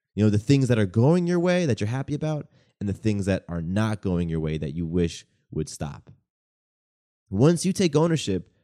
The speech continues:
for all of it, you know, once you understand that on a certain level, you created or co-, or co-created all of it, and that you have the ability to choose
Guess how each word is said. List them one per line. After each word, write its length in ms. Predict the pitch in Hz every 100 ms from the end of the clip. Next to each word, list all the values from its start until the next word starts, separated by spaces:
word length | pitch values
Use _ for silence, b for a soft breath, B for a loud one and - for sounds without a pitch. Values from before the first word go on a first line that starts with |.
| _
for 180 | - - _ -
all 260 | 143 160
of 120 | 85
it, 260 | 73 69 _ _ _ _ _ _ _ -
you 60 |
know, 80 | 95
once 320 | 95 143 165
you 80 | 202
understand 500 | 190 165 - 165 139
that 220 | 107 101 -
on 120 | 101
a 60 | 98
certain 360 | - 151 123
level, 500 | 117 135 107 95 90 - _ _ -
you 140 | 107
created 520 | 113 - 123 139 131
or 140 | 101 101
co-, 420 | - - 170 -
or 180 | 107 104
co-created 920 | 101 - 160 175 - 90 80 76 73 - _ _ -
all 240 | 80 73
of 100 | 71
it, 180 | 69 - _ _ _ _ _ _ _ _ _ _ _ _ -
and 120 | 107
that 140 | 113
you 340 | 107 113 180 170
have 180 | 156
the 140 | 135 151
ability 480 | 139 160 160 143 143
to 180 | -
choose 760 | 127 - 202 196 110 95 -